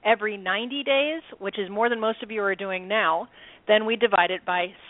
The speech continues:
sixty work days. And then you only have to make four real conversations a day to get through your entire database of two hundred fifty people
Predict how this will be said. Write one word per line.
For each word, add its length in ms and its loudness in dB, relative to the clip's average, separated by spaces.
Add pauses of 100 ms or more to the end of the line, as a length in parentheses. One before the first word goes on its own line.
sixty 380 -6
work 320 -12
days. 260 -8 (300)
And 80 -2
then 100 4
you 100 2
only 200 6
have 160 6
to 80 -10
make 200 0 (320)
four 500 4
real 320 -2
conversations 800 -4
a 40 -6
day 500 4
to 80 -14
get 240 0
through 160 -8
your 140 -4
entire 640 2
database 480 2
of 100 -20
two 120 -8
hundred 260 -2
fifty 220 -8
people 320 -10